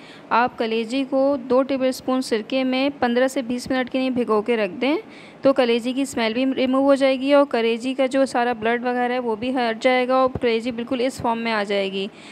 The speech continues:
ये process बहुत quick है, वैसे तो बहुत सारे process हैं लेकिन ये process बहुत जल्दी और ज़बरदस्त है। अब यहाँ पे कुछ मसाले ऐड कर रही हूँ मैं। एक टेबल स्पून में मैं यहाँ पे कुटी लाल मिर्च ऐड कर रही हूँ। एक ही टेबल स्पून मैं यहाँ पे भुना कुटा ज़ीरा यूज़ कर रही हूँ। हाफ़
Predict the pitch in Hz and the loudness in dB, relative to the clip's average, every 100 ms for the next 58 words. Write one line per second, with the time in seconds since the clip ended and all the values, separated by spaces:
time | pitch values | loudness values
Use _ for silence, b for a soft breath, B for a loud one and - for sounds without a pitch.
0 | B - 285 294 277 302 269 277 277 269 | B -2 2 4 2 2 -2 2 2 2
1 | 240 269 277 294 285 247 269 262 254 233 | 0 0 0 0 0 -2 -2 0 0 0
2 | 262 262 269 262 247 254 254 269 254 262 | 0 -2 0 -2 0 -2 -2 -2 -2 -2
3 | 240 254 254 233 262 262 254 233 214 214 | -2 0 0 0 -2 0 0 0 -2 0
4 | 254 269 254 214 202 208 262 - 277 302 | 2 2 2 -2 -2 -2 -2 -2 -2 -2
5 | - B B B - 269 320 311 320 320 | -6 B B B 0 2 4 2 0 -2
6 | 311 294 294 285 302 294 311 302 311 311 | -2 0 0 2 2 2 2 4 2 2
7 | 311 311 - 262 269 285 277 285 277 285 | 2 0 0 -2 -2 -2 0 -2 0 0
8 | 285 285 269 262 247 254 247 254 247 233 | 2 0 0 0 0 0 0 0 2 2
9 | 226 240 294 277 - 294 294 294 302 302 | 0 0 2 0 4 2 4 2 0 -2
10 | - - - - - - - - - - | -12 -20 -20 -20 -20 -20 -20 -20 -20 -20
11 | - - - - - - - - - - | -20 -20 -20 -20 -20 -18 -18 -18 -18 -18
12 | - 277 294 339 302 277 285 269 285 277 | 0 2 2 2 2 4 2 0 0 0
13 | 269 254 247 262 233 240 240 247 226 233 | 0 0 0 2 2 0 0 0 0 0
14 | 226 214 240 269 269 285 269 269 277 285 | 2 2 2 2 2 2 2 2 2 2
15 | 277 254 240 269 | 0 0 2 2